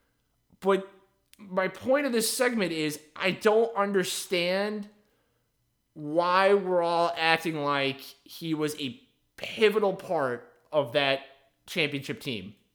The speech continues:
He, not saying he wasn't a part. He had big moments in the playoffs. He had big moments in, in the World Series. W-, didn't say, he didn't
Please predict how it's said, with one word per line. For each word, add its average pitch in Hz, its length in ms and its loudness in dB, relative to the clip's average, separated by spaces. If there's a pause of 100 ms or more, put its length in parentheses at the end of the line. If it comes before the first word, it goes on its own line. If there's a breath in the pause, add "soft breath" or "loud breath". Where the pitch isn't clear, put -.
(140)
He, 196 180 -2
not 254 220 6
saying 349 120 0
he 359 60 4
wasn't 403 320 6
a - 40 6
part. 143 400 2 (520)
He 175 120 -2
had 190 160 2
big 220 180 6
moments 240 380 4
in 240 60 -6
the 240 100 -6
playoffs. 214 420 4
He 196 60 0
had 156 180 0
big 185 180 2
moments 196 380 4
in, 196 260 -6
in 180 120 -6
the 185 60 0
World 196 240 4
Series. 127 500 -4 (800)
W-, 170 240 -4
didn't 214 240 4
say, 233 280 0
he 220 180 -4
didn't 247 200 -4